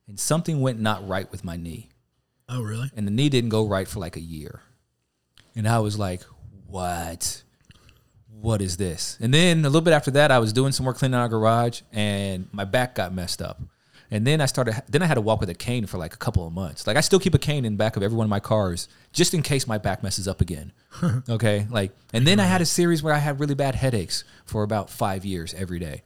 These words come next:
Speaker 1: Kid you not.
Speaker 2: No,
Speaker 1: Like, <laughs>
Speaker 2: I understand.
Speaker 1: I mean, so, like, I've had these series of, of physical things that have happened, and I've had, like, and, and I will say, though, that at the end of the day, especially when I think about that time period of my life with the knee and the back and the headaches,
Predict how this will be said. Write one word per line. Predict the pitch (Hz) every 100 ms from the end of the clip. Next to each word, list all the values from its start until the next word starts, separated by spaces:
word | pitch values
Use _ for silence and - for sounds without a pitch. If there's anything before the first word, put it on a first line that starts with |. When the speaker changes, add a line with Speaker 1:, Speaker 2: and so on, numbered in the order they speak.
| _ _
Speaker 1:
Kid | - 110
you | 110
not. | 104 92 - - - - -
Speaker 2:
No, | 151
Speaker 1:
Like, | 139
<laughs> | 120
Speaker 2:
I |
understand. | 151 - 214 185
Speaker 1:
I | 175
mean, | 175 139 - - -
so, | 175
like, | 160 156
I've | 151
had | 170 196
these | 170
series | - 156 160 139
of, | 127
of | 117
physical | 147 147 135
things | 135 135
that | 123
have | 117
happened, | 123 127 131 127 127
and | 110
I've | 117
had, | 123 120
like, | 107 107 _ - - - -
and, | 123 127
and | 131
I | 131
will | 123
say, | - 143
though, | 143 120 117
that | 110 104 _ _ _ _ _ _ _ -
at | 113
the | 131
end |
of | 127
the |
day, | 123 117
especially | 110 120 -
when | 110
I | 117
think | 120
about | 104 104
that | 110 107
time | - 110 120
period | 127
of |
my | 110
life | 107 107 110
with | 95
the | 95
knee | 101 101 90 87
and | 90
the |
back | 92 107 98 -
and | 90
the | 95
headaches, | 113 104 82 -